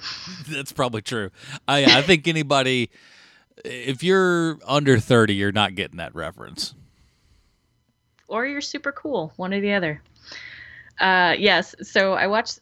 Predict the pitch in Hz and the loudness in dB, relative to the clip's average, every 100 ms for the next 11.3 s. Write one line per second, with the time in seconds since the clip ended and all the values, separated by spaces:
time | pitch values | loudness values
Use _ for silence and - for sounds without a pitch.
0 | - 202 226 233 - 220 277 - 180 156 | -2 2 2 0 -2 0 -2 -2 -2 -2
1 | 226 - - - _ _ _ _ _ _ | -4 -10 -16 -18 _ _ _ _ _ _
2 | - _ _ _ _ - - - - 160 | -20 _ _ _ _ -20 -20 -20 -6 -2
3 | 165 190 185 180 180 208 175 - 220 208 | 2 4 6 6 4 4 0 -2 -2 -2
4 | 196 185 - _ - 190 175 165 175 185 | -4 -8 -12 _ -4 -4 -6 -4 -2 0
5 | 185 - 190 185 180 165 - 175 - - | -4 -6 -4 -4 -6 -8 -8 -8 -8 -6
6 | 180 - 170 165 180 180 170 175 _ - | -6 -4 -6 0 0 0 -4 -14 _ -6
7 | 180 180 175 _ _ _ _ _ _ _ | -4 -2 -6 _ _ _ _ _ _ _
8 | _ 233 269 466 165 156 151 - - _ | _ 4 6 6 4 0 -6 -14 -20 _
9 | - 95 233 254 - 113 117 208 131 131 | -16 -10 -4 -2 -2 -4 -4 0 0 0
10 | 131 143 151 165 180 233 240 139 110 113 | -2 -2 -2 0 -2 0 2 4 2 2
11 | 160 - | -2 -2